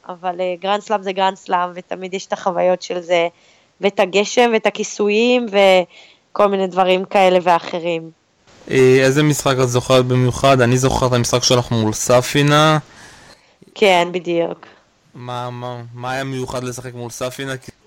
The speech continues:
Speaker 1: לא מיוחד בקטע לשחק נגדה, אבל אז היא הייתה בטופ עשר, והייתי דף טובה, וניצחתי אותה שמונה שש בשלישי, אחרי משחק מאוד, מאוד, מאוד ארוך, היו לה קרמפים בדרך, אני הובלתי סט ומשהו, ואז היא הובילה עליי סט שלישי, היה שם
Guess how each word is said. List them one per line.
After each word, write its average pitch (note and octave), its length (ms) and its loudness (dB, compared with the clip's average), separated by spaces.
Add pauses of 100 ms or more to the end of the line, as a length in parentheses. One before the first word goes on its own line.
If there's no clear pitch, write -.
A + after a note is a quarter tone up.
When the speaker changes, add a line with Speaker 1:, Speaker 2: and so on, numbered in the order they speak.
Speaker 1:
לא D4+ 580 6
מיוחד E4 440 -2
בקטע D4+ 360 -4
לשחק D4 380 -8
נגדה, C4+ 420 0
אבל G#3+ 160 0
אז A3+ 120 2
היא B3 60 -4
הייתה A#3+ 160 -6
בטופ A3+ 360 -8
עשר, G3+ 560 -8
והייתי G3 640 -6
דף G3+ 240 -6
טובה, F#3 360 0 (640)
וניצחתי F#3+ 800 -4
אותה G3+ 120 -10
שמונה G#3 260 -10
שש - 220 -12
בשלישי, G3 560 -2
אחרי G3+ 180 -4
משחק G3 360 -8
מאוד, A3 280 2
מאוד, G#3+ 200 2
מאוד G3+ 280 -2
ארוך, G#3 440 2
היו G#3 160 -4
לה G3+ 60 -4
קרמפים A#3 560 -8
בדרך, G3+ 460 -6
אני G3 140 -10
הובלתי G3+ 500 -2
סט A#3+ 520 -6
ומשהו, G#3 960 -8 (500)
ואז G#3+ 200 0
היא C#4 120 -4
הובילה B3+ 320 0
עליי A#3 160 0
סט A#3 240 -10
שלישי, - 340 -14
היה G#3 280 0
שם B3 100 -4